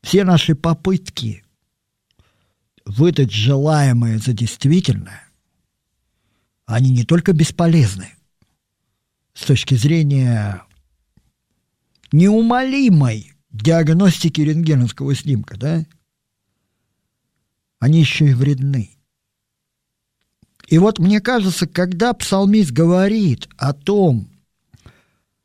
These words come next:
и просит Бога душу его избавить от лживых уст, он имеет в виду именно это, потому что очень часто в Писаниях, причём в Новом Завете это замечается сильно,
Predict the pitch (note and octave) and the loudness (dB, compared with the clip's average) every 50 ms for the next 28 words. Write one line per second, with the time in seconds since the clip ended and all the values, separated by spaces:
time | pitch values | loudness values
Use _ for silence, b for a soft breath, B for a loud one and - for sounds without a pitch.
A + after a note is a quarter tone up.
0 | _ _ _ _ - D3 - - E3+ F3 G#3+ A#3+ A3+ - - F#3 D#3 C3 C3 E3+ | _ _ _ _ -4 -4 -2 0 0 0 2 2 2 2 0 -2 -2 -2 0 0
1 | F#3+ E3 B2+ C#3 C3 A2 G#2 A2 E3+ G#3 G#3+ G#3 - - - F3 E3 D#3+ D#3 D3 | 0 0 0 0 -2 -2 -4 -4 -2 -2 -2 -2 -4 -2 0 2 2 4 4 2
2 | C#3 D3 C#3+ C#3 C3+ A#2+ G2+ G#2+ G#2+ G2 G#2+ E3+ G3 G3+ G3+ F3+ D3+ - - - | 2 2 2 2 2 0 -2 -4 -6 -6 -4 -4 -2 -2 0 -2 -2 -2 -6 -6
3 | - D3+ D#3 - - C#3+ C#3 C3 A2+ G#2+ C#3 E3 E3 D3+ C#3+ A#2+ F2 - - - | -4 -4 -4 -2 -2 0 0 0 0 0 0 0 0 2 0 0 -2 -4 -8 -6
4 | G#3+ A3 G3+ C#3+ G#2 - - - - - C4 - _ _ _ _ _ _ _ _ | -6 -4 -4 -4 -6 -8 -10 -12 -14 -16 -20 -20 _ _ _ _ _ _ _ _
5 | _ _ _ _ _ _ _ _ _ _ _ _ _ _ _ _ _ _ _ _ | _ _ _ _ _ _ _ _ _ _ _ _ _ _ _ _ _ _ _ _
6 | _ _ _ _ _ _ _ _ _ _ - D#3 F3+ F#3+ G3 G#3 G3+ F#3+ - D#3 | _ _ _ _ _ _ _ _ _ _ 0 2 4 4 4 4 2 0 0 0
7 | E3+ F#3 C#3+ E3 F3+ F#3+ - F3 F3 E3+ D#3+ D#3 D3+ D3+ D3 D3 C#3+ C#3 C#3 B2+ | -2 -2 0 -2 -4 -2 -2 0 0 2 2 2 0 0 -2 0 0 0 0 0
8 | A#2+ A2+ - F#2+ F#2 - A2 - C#3 D3+ E3 F#3 E3+ - - E3+ F3+ F#3+ - - | -2 -4 -8 -12 -10 -10 -6 -4 -2 0 0 0 0 0 0 0 0 0 0 0
9 | F3+ F3+ - - A3+ B3 A3 - - D#3+ - - D#3 C#3 - - F#3+ G#3 G#3+ F#3+ | 0 0 0 -2 -2 -2 -2 -2 -2 -2 -2 -2 -4 -4 -2 -2 -2 -2 0 2
10 | D#3 B2 - - - B2+ - - D#3 C#3 B2 B2 D3 F3+ F#3 E3 C#3 C3 D#3+ E3 | 0 0 0 -2 -6 -8 -4 -2 0 0 2 2 2 2 0 0 0 2 2 2
11 | F3+ E3+ - D3 C3+ - C#3 B2 B2 C#3 D3 D3+ C3+ - F3+ F3 E3 D#3 C3+ - | 2 0 0 -2 -4 -4 -4 -4 -2 -2 -2 -2 -2 -2 0 2 2 0 0 -2
12 | - - C#3 C3 B2 A2+ - - - - F#3 A3+ B3 A#3 A3 F3+ C#3+ A#2 F2+ E2+ | -6 -6 -4 -4 -4 -4 -6 -8 -8 -6 -4 -2 -2 -2 0 0 0 0 -2 -4